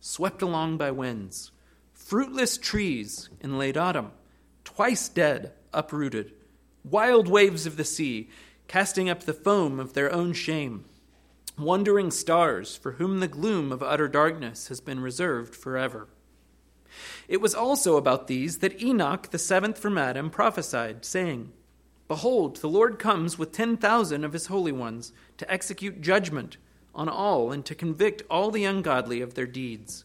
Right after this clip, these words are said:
of ungodliness that they have committed in such an ungodly way, and of all the harsh things that ungodly sinners have spoken against him." These are grumblers, malcontents, following their own sinful desires.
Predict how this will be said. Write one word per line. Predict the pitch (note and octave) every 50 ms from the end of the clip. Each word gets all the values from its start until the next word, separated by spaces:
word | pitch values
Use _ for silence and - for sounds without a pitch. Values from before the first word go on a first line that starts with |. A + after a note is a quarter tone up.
| _ _ -
of | - B2+
ungodliness | C3+ C#3 C3+ B2 C3 C3 B2+ B2 B2 A2+ A2 G2+ G#2+ - - - - _ _ _ _ _ _ _ -
that | C3 -
they | E3 F3
have | F#3+ F#3 F#3+
committed | - F3 D#3+ C#3+ C3+ C#3+ D3+ D3+ D#3+
in | D3+ D#3
such | - - D3+ D3+ -
an | D#3 D3+
ungodly | D3 D#3 E3 D3+ D#3+ D#3+ D#3 D#3+ E3 D#3
way, | C#3+ D#3 D#3 E3 D3+ A#2+ - - - _ _ _ _ _ _ _ _ _ _ _ _ _ _ _ _
and | - D#3 E3
of | E3+ D#3+
all | - - F#3+ G#3+ A#3 B3 B3+
the | G#3+ A3 F3+
harsh | F#3 G3+ G3+ G3 -
things | - - F#3+ E3+ B2+ B2+ B2+ B2+ - -
that | C#3+ C3 -
ungodly | E3+ E3+ F#3 F3 F3+ F3+ E3 E3 E3+
sinners | D#3+ - C#3+ B2 A#2+ A#2+ A#2+ -
have | - -
spoken | - - - A#2 A#2 A2+ - B2+
against | C3 C3 C3 D3+ D3+ D3+ - - -
him." | - G2+ G2+ - _ _ _ _ _ _ _ _ _ _ _ _ - - - - _ -
These | - B3+ B3 D3+ C3+ B2+ C#3 D#3 -
are | - D#3 D#3+
grumblers, | D#3+ C#3+ D3+ E3 F#3 G#3+ A3+ F3 D#3+ B2+ - - - - - - - _ _ -
malcontents, | B2+ C3 D3+ F3+ G#3+ G#3 - E3+ C3+ - - A2 G2 - - - - - - - _ _ _ _ _
following | _ - D#3+ F#3 A3 A#3 A#3+ B3 A#3 A3+
their | A#3 A#3 G#3
own | G3 G#3+ A3 A3+ G3 E3+ E3
sinful | D#3+ - F3+ E3+ E3+ F3 E3 D#3
desires. | D#3+ D#3 D3+ E3 D#3+ E3+ E3 D3 A#2+ G#2 F2 - - -